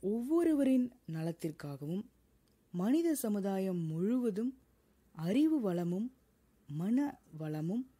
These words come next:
உடல் நலமும் நிறைந்ததாக இருக்க வேண்டும்.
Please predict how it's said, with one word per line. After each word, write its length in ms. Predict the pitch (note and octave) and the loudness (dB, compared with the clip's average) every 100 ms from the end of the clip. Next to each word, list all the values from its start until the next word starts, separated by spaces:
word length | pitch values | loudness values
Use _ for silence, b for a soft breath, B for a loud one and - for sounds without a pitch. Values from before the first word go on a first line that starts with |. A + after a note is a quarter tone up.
| _ _ _ _ _ | _ _ _ _ _
உடல் 440 | F#3+ G3 C4+ C#4+ - _ _ | -2 0 0 0 -10 _ _
நலமும் 560 | D3+ D3 D3 E3+ A#3+ - _ _ _ - | -6 -4 -2 -2 -2 -6 _ _ _ -4
நிறைந்ததாக 880 | E3+ A3+ D4+ D4 A3+ G3 F3 F3 D#4+ | 0 2 4 4 2 0 -2 -2 -2
இருக்க 340 | G3 E3+ E3+ | -2 -4 -6
வேண்டும். 420 | D3+ D3 C#3+ D3 | -6 -6 -6 -8